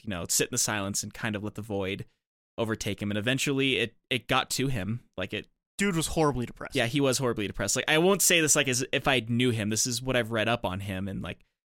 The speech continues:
Speaker 1: it is sad that he passed. And that, that is actually one of those things. I wasn't sure if I should say this, but, um, that one scene whenever his son, being Albert, says, "Last time you saw me, I was sixty-three and stretched out,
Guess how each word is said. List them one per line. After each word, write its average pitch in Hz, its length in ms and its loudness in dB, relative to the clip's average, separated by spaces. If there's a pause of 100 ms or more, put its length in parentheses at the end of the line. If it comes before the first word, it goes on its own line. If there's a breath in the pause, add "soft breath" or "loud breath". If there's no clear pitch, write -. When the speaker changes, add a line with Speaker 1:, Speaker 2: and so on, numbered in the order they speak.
(140)
Speaker 1:
it 156 100 6
is 208 140 8
sad 143 400 4
that 110 160 0
he 123 120 -2
passed. 104 460 -2
And 110 100 -4
that, 107 200 -4
that 135 100 2
is 143 160 4
actually 135 220 0
one 131 60 0
of 120 40 0
those 113 120 0
things. 117 180 -2
I 120 80 4
wasn't 143 240 2
sure 143 160 4
if 139 100 0
I 131 60 2
should 120 240 -4 (480)
say 320 240 8
this, - 500 2
but, 110 300 2
um, 104 540 0 (640)
that 160 220 4
one 160 260 4
scene 202 300 4
whenever 139 680 4
his 170 160 4
son, 151 300 4
being 135 240 0
Albert, 123 360 0
says, 120 280 2
"Last 127 220 2
time 135 160 0
you 127 80 2
saw 120 240 4
me, 131 180 0
I 117 60 2
was 110 160 2
sixty-three 123 640 0
and 113 100 0
stretched - 320 -2
out, 120 180 0